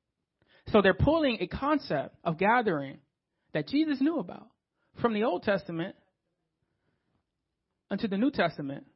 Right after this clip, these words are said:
And so when the author in Hebrews said to forsake not the assembly,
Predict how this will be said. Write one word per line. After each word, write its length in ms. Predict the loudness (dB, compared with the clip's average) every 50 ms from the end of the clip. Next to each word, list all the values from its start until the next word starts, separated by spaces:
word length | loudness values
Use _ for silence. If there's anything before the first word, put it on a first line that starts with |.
| _ _ _ _ _ _ _ _ _ _ _ _ _ _ _ _ _ -16 _ -4
And 80 | 2 6
so 120 | 6 8
when 140 | 8 6 4
the 80 | 4
author 300 | 4 6 4 4 4 4
in 100 | 2 2
Hebrews 580 | 4 4 4 2 2 2 2 2 2 2 -2 -4 -8 -14 -20 _ _ _ _ _ 0 2
said 160 | 2 2 2
to 100 | 0 -4
forsake 340 | -4 -6 0 2 2 2 2
not 320 | 2 -2 -2 -4 -4 -4
the 140 | -4 -4 -4
assembly, 560 | -4 -4 -6 -8 -6 -6 -6 -6 -6 -8 -10